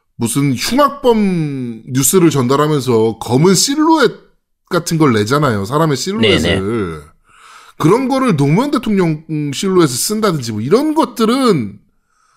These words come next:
Speaker 1: 그래, 씨발, 천 번, 백만 번 양보해서 그래, 아, 그래, 그건 실수라고 하자.
Speaker 2: 음.
Speaker 1: 어. 근데 이거는 <laughs> 이게 어떻게 실수가 됩니까?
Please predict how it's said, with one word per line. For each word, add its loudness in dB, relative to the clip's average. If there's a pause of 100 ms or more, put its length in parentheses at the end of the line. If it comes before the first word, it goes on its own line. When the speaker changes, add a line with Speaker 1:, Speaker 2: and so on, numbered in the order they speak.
(680)
Speaker 1:
그래, 4
씨발, 0
천 -6
번, 0
백만 0
번 2
양보해서 2
그래, -4
아, -2
그래, 2
그건 0
실수라고 0
하자. -2 (340)
Speaker 2:
음. -6 (420)
Speaker 1:
어. -2 (640)
근데 0
이거는 4
<laughs> -6
이게 0
어떻게 4
실수가 2
됩니까? -2